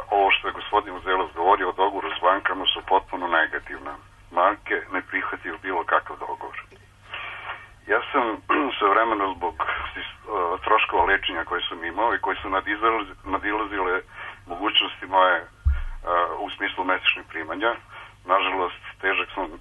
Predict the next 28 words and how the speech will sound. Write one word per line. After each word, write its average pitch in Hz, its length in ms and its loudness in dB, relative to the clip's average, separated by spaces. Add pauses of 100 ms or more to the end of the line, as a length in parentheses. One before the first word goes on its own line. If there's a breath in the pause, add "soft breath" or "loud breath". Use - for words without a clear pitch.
srčani 80 400 -8
bolesnik 87 520 -4
i 90 100 -6
otišao - 400 0
sam 87 140 -20
prevremeno 85 540 -2
u 82 100 -4
invalidsku - 480 -2
penziju. - 440 -12
E, - 60 -20 (1120 loud breath)
dugovi 117 320 0
su - 140 -6
se - 140 -2
nagomilili 107 540 2
u - 100 -8
smislu 101 260 -6
privatnih 90 440 -2
dugova 98 320 -2
i 92 80 2
ja 98 100 2
sam 98 180 -12
tim 92 160 -8
ljudima 95 380 -4
od 85 80 -6
kojima 92 280 -2
sam 87 160 -12
pozajmljivao 87 520 -6
novac 82 260 0